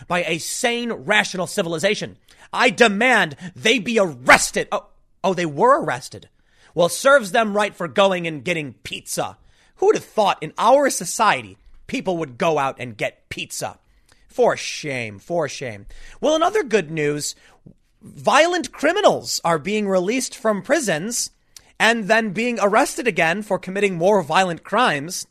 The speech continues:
You get the bit. I'm kidding. They're releasing serious criminal, uh, uh, uh, people who have committed serious criminal offenses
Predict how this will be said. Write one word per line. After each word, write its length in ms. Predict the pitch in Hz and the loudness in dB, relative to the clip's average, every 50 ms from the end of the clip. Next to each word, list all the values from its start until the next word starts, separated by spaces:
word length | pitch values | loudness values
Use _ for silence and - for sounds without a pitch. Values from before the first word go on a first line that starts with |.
| _ _ _ - _ _ _ _ _ _ _ _ _ - - - - | _ _ _ -20 _ _ _ _ _ _ _ _ _ -20 -20 -20 -12
You 160 | - 202 254 | -6 -6 -2
get 240 | 190 277 254 - 185 | 0 0 0 0 0
the 80 | 208 | -6
bit. 400 | 160 139 175 151 127 - _ _ _ _ _ - - | -4 -2 -2 -2 -2 -4 _ _ _ _ _ -6 0
I'm 220 | 247 233 220 208 | 0 0 0 0
kidding. 500 | - - 202 202 160 143 117 107 104 123 _ _ _ _ _ _ - | -4 -2 -2 0 0 -2 -4 -6 -14 -20 _ _ _ _ _ _ -4
They're 240 | 151 202 240 269 294 | 0 2 4 4 6
releasing 760 | 285 294 285 269 269 294 320 294 - - 311 294 285 277 - | 6 6 6 6 2 0 0 0 0 -2 -4 -4 -4 -4 -8
serious 800 | 147 - - - - 240 262 262 262 262 254 247 - - - - _ _ - - | -8 -8 -8 -6 -6 -4 -4 -4 -2 0 0 0 0 -2 -8 -10 _ _ -20 -18
criminal, 480 | - - 208 214 220 208 208 196 190 - | -4 -4 -2 0 0 0 0 0 0 -2
uh, 60 | 160 | -2
uh, 360 | 151 143 123 131 131 107 - - | -2 -2 -2 -4 -6 -8 -8 -10
uh, 200 | - 135 127 113 | -8 -6 -6 -6
people 320 | - _ - 214 185 233 220 | -8 _ -8 -6 -2 2 2
who 40 | 220 | 2
have 100 | 208 - | 2 2
committed 260 | 196 190 185 - - | -4 -6 -6 -6 -2
serious 240 | 202 214 240 226 - | 0 0 0 0 -4
criminal 260 | - 196 208 208 208 | -8 -6 -6 -6 -6
offenses 520 | 208 - 123 113 - - 139 147 - - | -6 -8 -10 -10 -10 -12 -12 -12 -14 -16